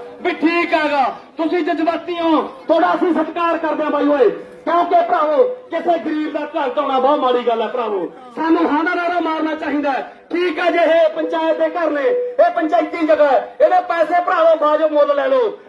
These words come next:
ਇਹਦਾ ਮੁੱਲ ਲੈ ਕੇ ਇਹਨੂੰ ਪ-, ਮਾਲਕੀ ਹੱਕ ਦੇ ਦਿਓ, ਕਿਉਂਕਿ ਬਾਈ ਜੇ ਅੱਜ ਕਿਸੇ ਗਰੀਬ ਦਾ ਘਰ ਢਹਿ ਗਿਆ ਉਹ ਘਰ ਨਹੀਂ ਉਹ ਪੈਂਦਾ ਹੈਗਾ ਦੁਬਾਰੋਂ,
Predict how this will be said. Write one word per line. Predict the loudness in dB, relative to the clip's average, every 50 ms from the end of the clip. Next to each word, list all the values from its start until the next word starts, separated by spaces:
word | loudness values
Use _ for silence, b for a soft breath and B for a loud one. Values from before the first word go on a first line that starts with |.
| B
ਇਹਦਾ | -2 0 0 0
ਮੁੱਲ | 0 2 2 2 0 0
ਲੈ | -2 -4
ਕੇ | -6 -6
ਇਹਨੂੰ | -6 -4 -4 -6
ਪ-, | -4 -6 -6 -6 -4 -4
ਮਾਲਕੀ | -4 -4 -4 -2 -2 -2 0
ਹੱਕ | 0 0 2 2
ਦੇ | 0 0
ਦਿਓ, | 2 2 0 0 -2 -4 B B B B
ਕਿਉਂਕਿ | -4 -4 -2 -2 -4 -4 -4
ਬਾਈ | -2 -2 -2 -2 -4 -4 -6 -10 -16 -14 -6 -2
ਜੇ | -2 -2
ਅੱਜ | -2 -2
ਕਿਸੇ | -4 -6 -4 -4 -2 -2
ਗਰੀਬ | -2 0 2 2 2 2
ਦਾ | 2 0
ਘਰ | 0 0 -2 -2 -2
ਢਹਿ | 0 0 0 2 2
ਗਿਆ | 2 0
ਉਹ | 0 -2 -6 -10 -10 -6 -6 -4
ਘਰ | -4 -4 -4 -4 0 0
ਨਹੀਂ | 0 0
ਉਹ | 0 -2
ਪੈਂਦਾ | -4 -2 -2 0 0 2
ਹੈਗਾ | 0 0 0 0
ਦੁਬਾਰੋਂ, | 0 0 0 0 2 2 2 0